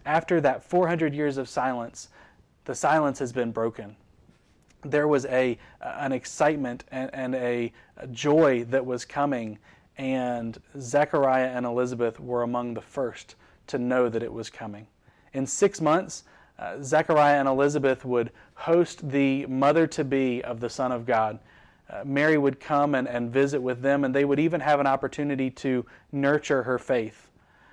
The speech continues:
Uh, they would hear Mary's song that we see in the end of Luke chapter one, the Magnificat. Uh, we would also see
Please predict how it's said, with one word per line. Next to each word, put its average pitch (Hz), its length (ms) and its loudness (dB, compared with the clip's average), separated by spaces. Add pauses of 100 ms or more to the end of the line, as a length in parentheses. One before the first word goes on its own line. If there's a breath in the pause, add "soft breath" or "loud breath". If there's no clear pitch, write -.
(240 soft breath)
Uh, 95 240 -10
they 151 200 4
would 156 180 4
hear 170 420 2
Mary's 143 640 0
song 143 540 2
that 131 120 0
we 131 140 0
see 147 340 -2
in 131 100 0
the 127 160 -4
end 139 280 -2
of 123 100 -2
Luke 131 260 -2
chapter 123 400 -4
one, 123 300 -2
the 120 80 -6
Magnificat. 120 720 -6 (760 soft breath)
Uh, 101 360 -14
we 135 240 0
would 131 120 4
also 151 440 6
see 143 540 0